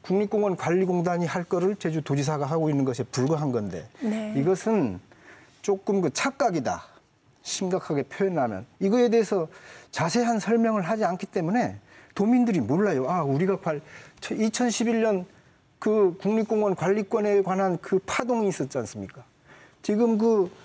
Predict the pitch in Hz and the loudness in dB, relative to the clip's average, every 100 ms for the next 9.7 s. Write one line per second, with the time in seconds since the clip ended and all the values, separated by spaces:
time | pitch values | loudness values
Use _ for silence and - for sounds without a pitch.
0 | - - 196 214 226 226 214 208 - 220 | -20 -2 0 2 2 2 2 0 0 0
1 | 208 196 196 208 202 196 202 190 170 135 | 0 0 2 4 2 0 0 0 0 -4
2 | - - - 185 202 190 190 185 190 185 | -12 -6 0 2 4 4 4 2 2 2
3 | 185 185 180 170 - 180 175 175 127 95 | 2 2 2 0 0 0 2 0 0 -4
4 | - - - - _ - 196 190 160 175 | -16 -20 -20 -20 _ 0 4 4 4 0
5 | 185 196 196 170 147 190 185 - 202 196 | 2 4 4 4 2 2 0 -2 -2 0
6 | 180 175 170 175 165 147 - 165 147 143 | 0 0 0 0 0 -2 -2 0 2 0
7 | 160 160 165 170 165 151 - - - - | -2 -2 0 0 0 -2 -4 -20 -14 -14
8 | - - 220 - - - - 220 208 180 | -12 -2 -2 -2 -12 -16 -6 -2 0 2
9 | - 226 185 160 131 - 170 | 0 0 -2 -2 -4 -6 -6